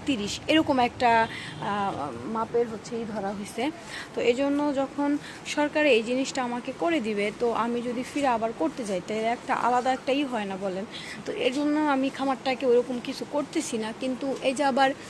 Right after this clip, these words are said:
এই যে এই দিক দিয়ে না, এই দিক দিয়ে আবার হচ্ছে দেখা গেছে টিন টিন বিছায় দিছি, তারপর ওই যে ওইটা নতুন করে করছি ওইখানে, মানে, এলোমেলো আছে শুধু ওই এ-, এই এতটুক জায়গায়, যে এখানে যে ষাঁড় গরুগুলো ছিল,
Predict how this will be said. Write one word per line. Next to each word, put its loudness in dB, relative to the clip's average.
এই 0
যে 0
এই 6
দিক 0
দিয়ে 4
না, 6
এই 0
দিক 0
দিয়ে 6
আবার 6
হচ্ছে 0
দেখা 2
গেছে -2
টিন -2
টিন -2
বিছায় 2
দিছি, -4
তারপর -2
ওই 0
যে 0
ওইটা 0
নতুন -2
করে -2
করছি -2
ওইখানে, -4
মানে, 4
এলোমেলো 8
আছে 0
শুধু -2
ওই -2
এ-, -6
এই 4
এতটুক -2
জায়গায়, -6
যে -6
এখানে -6
যে -4
ষাঁড় 0
গরুগুলো -2
ছিল, -4